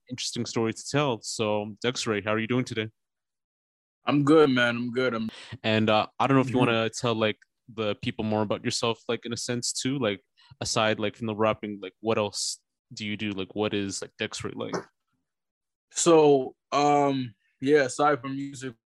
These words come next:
Speaker 2: what I'm doing is I actually work with artists, um, in a cooperative business.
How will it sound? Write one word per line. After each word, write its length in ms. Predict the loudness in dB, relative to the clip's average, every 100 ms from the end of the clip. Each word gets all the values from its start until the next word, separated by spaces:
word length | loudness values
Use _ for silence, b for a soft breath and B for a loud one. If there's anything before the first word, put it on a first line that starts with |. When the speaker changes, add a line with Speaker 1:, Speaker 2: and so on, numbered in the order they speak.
| _
Speaker 2:
what 260 | -4 -2
I'm 160 | 0 -4
doing 380 | -6 -6 -4 -4
is 260 | -4 -6 -14 _ _ _ _ _ -6 -4
I 100 | -4 -6 _ _
actually 360 | -4 -4 -4 -2
work 240 | -2 -2 -6 _
with 160 | -10 -10 _
artists, 480 | -8 -6 -8 -12 -14 b b b _
um, 460 | -4 -2 -2 -6 -6 -6
in 200 | -6 -4
a 220 | -2 -4
cooperative 600 | 0 2 2 0 -4 -2
business. 640 | -2 0 -2 -4 -6 -8